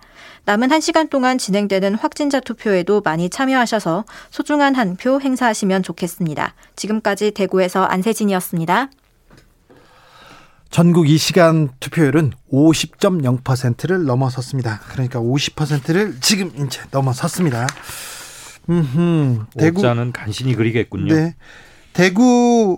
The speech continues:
Speaker 2: 경북, 경남, 울산은 어떻게 될 것 같습니까? 현직의 더불어민주당 송철호 시장이 국민의힘 김두겸 후보와 맞서 있습니다.
Speaker 3: 녹록치 않은 선거전을 치르고 있다라는
Speaker 2: 네.
Speaker 3: 게 현지 관측의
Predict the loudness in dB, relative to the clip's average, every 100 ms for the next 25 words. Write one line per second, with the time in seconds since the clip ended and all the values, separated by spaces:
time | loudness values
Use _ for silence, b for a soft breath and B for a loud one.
0 | 0 2 4 4 2 0 -4 -4 0 4
1 | 4 2 -2 b b 4 4 4 4 4
2 | 6 6 4 4 2 0 2 0 0 -2
3 | -2 0 0 0 0 2 0 0 0 2
4 | 2 2 4 4 2 0 -2 -2 -6 B
5 | -2 0 0 -2 0 0 0 B B B
6 | B -8 -2 0 0 -2 -4 b b b
7 | -4 0 2 2 0 -2 -2 -2 0 -2
8 | 0 0 -2 -4 0 0 0 -2 -6 -6
9 | -4 -6 -6 -8 -8 -8 -2 0 2 2
10 | 0 -2 -8 -8 -2 0 2 0 0 -2
11 | -2 -2 0 0 0 -2 -4 -8 -6 -2
12 | -4 -2 0 2 2 0 -2 -2 -2 -4
13 | -6 -4 -4 -4 -4 -4 -4 -4 -4 -6
14 | -10 -2 -2 -2